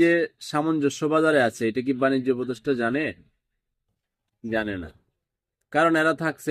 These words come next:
এসি রুমে, এরা মাঠ পর্যায়ে খুচরা দোকানের খবর জানেও না। আর মাঠ পর্যায়ে যে অফিসাররা রাখছে, ওরা এইগুলো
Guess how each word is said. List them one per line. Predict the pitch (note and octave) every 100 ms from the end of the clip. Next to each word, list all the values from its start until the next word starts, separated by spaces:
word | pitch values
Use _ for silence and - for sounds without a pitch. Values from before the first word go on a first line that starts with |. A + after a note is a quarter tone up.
| C#3
এসি | C3+ D3
রুমে, | C#3+ C3 C#3 _ _ _ _ -
এরা | A#2+ C3+
মাঠ | C#3 C3+ -
পর্যায়ে | D#3 D3 D3+ D3+ D3+ C#3+ -
খুচরা | D#3 - C#3
দোকানের | C#3+ D3 D3 C3+
খবর | D3+ C#3 B2+
জানেও | B2+ C#3 C#3+
না। | B2+ B2+ _ _ _ _ _ _ _ _ _
আর | - A#2 A#2+ - _ _ - A#2
মাঠ | C#3 -
পর্যায়ে | F3 E3+ F3+ F3
যে | F3 D3+
অফিসাররা | C#3 D3 F3+ F3+ E3+ D3
রাখছে, | A#2+ - C3 D3+ _ _ _ _ _ _ _
ওরা | G3+ A3+ A#3 G#3+ G3
এইগুলো | F3+